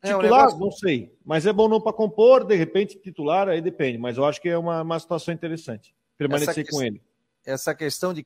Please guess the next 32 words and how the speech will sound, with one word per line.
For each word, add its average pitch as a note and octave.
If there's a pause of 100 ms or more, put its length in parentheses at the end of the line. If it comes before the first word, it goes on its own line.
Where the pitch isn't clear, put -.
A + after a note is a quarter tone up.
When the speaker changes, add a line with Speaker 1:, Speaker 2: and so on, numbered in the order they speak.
Speaker 1:
Copa G#3+
do F3+
Mundo D3
e C3
o A#2+
que, -
tá E3
estranho, G#3+
né? F#3 (600)
Porque D#3
antes F#3
os, F3
os E3
times F3
se F3+
apresentavam D#3
ali D3+ (1400)
final D3
de C#3
dezembro, C#3
ou B2+
início C#3+
de B2
janeiro, B2+
tal, E3
aquela C3+
coisa C3+
toda. E3+
Agora D#3+
vão D#3+
se -
apresentar C#3+